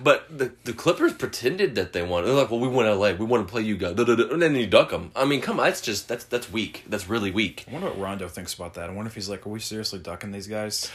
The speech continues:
Speaker 1: I mean, Patrick Beverley is not one. I mean, that's why they took him out.
Speaker 2: Yeah.
Speaker 1: He wasn't ducking. He was going out there <laughs> trying to win the game by himself. He was Steph Curry out there. Um, but I like, I like Denver. I'm gonna stick with Denver. I think I said Denver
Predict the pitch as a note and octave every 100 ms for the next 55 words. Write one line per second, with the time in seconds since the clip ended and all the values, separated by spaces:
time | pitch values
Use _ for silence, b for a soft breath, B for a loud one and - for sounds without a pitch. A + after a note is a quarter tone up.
0 | B D3 D#3 C#3 C#3+ D#3 B2 A#2 A#2+ G#2
1 | F2+ G2+ F#2+ G2 F#2+ A#2 A#2 A#2+ C#3 A#2+
2 | A#2+ F#2 A#2+ G2 F2 G2 G2 G2 A2+ C3+
3 | D#3+ B2+ G#2+ A#2 - F2+ G#2 E3+ C3 B2
4 | B2 A#2 B2+ A#2 - D#3+ D3+ D3 C3+ E3+
5 | - F3+ D3 E3 D#3 D3 D3 D3+ D#3 C#3+
6 | C#3 C3+ C3 - A#3 E3+ C3+ E3+ D#3 -
7 | B2+ - C3 F#3 F#3+ - - - F2 E2+
8 | B B B B B A2 G#2+ G2 F2 F2
9 | _ B B B B B - B2 A#2+ -
10 | D3 C#3+ B2+ B2 - - - _ _ -
11 | A#2+ B2 A2 G#2+ G2+ E2+ E2+ - - A2
12 | A2 G2+ A#2+ A#2 A#2+ A#2+ A#2+ A2+ A2+ G#2
13 | C3 B2+ B2 - A#2+ A2 A2+ A2+ A2 G#2+